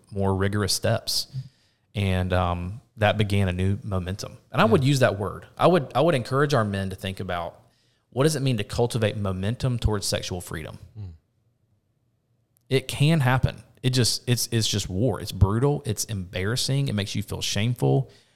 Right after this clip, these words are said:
Speaker 1: We're gonna have to get over all that and be willing to say the gospel's sufficient
Speaker 2: Yeah.
Speaker 1: and it's worth it.
Speaker 2: Yeah.
Speaker 1: So just to answer your question, that's what the journey was like for me of getting in space on my deal. I will add this one thing. Having to go on the hook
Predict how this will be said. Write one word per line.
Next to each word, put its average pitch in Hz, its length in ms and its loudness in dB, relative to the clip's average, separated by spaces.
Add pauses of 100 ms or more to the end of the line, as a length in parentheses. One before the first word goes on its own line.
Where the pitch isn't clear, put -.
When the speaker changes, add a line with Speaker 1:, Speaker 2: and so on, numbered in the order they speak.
Speaker 1:
We're 113 120 -2
gonna 139 100 6
have 151 100 4
to - 60 0
get 98 240 4
over 107 300 6
all 135 120 4
that 143 400 -2
and 110 100 2
be 104 100 2
willing 104 320 4
to 92 40 -2
say 90 320 0 (360)
the 113 80 -6
gospel's 104 500 0
sufficient 110 580 0 (560)
Speaker 2:
Yeah. 92 120 -18
Speaker 1:
and 101 160 2
it's 95 100 0
worth 90 320 0
it. - 140 -8 (260)
Speaker 2:
Yeah. 101 260 -8
Speaker 1:
So 113 180 2 (180)
just 139 240 4
to 123 60 4
answer 113 260 -2
your 90 60 -6
question, 123 500 -2 (140)
that's 117 260 2
what 117 140 -4
the 104 60 -2
journey 95 240 -2
was 104 140 -6
like 110 200 0
for 113 100 -6
me 113 160 -2
of 92 160 -10
getting 98 360 0
in 110 220 -2
space 95 420 -2
on 92 120 -8
my 87 180 -6
deal. 123 380 -2
I 101 80 2
will 139 160 4
add 107 160 4
this 98 140 -4
one 92 160 -4
thing. - 300 -10 (580)
Having 147 400 4
to 151 60 4
go 139 120 8
on 123 140 6
the 95 80 0
hook - 340 -6